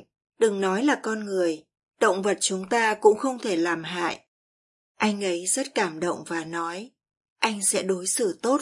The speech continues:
với em." Sau này, chúng tôi quả thật phải ly hôn vì đứa trẻ này. Để bày tỏ nỗi day dứt,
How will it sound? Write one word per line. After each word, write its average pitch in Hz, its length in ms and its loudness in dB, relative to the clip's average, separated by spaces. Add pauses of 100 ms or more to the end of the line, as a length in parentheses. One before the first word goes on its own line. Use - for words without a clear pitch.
với 190 200 2
em." 208 360 -2 (1120)
Sau 226 300 2
này, 185 380 -2 (240)
chúng 226 260 -2
tôi 247 240 6
quả 214 220 0
thật 175 180 -4
phải 180 280 -2
ly 214 200 2
hôn 208 340 -2
vì 160 140 2
đứa 165 200 2
trẻ 180 280 0
này. 160 380 -8 (600)
Để 220 140 8
bày 196 280 4
tỏ 190 200 4
nỗi 170 280 2
day 220 260 0
dứt, 302 200 2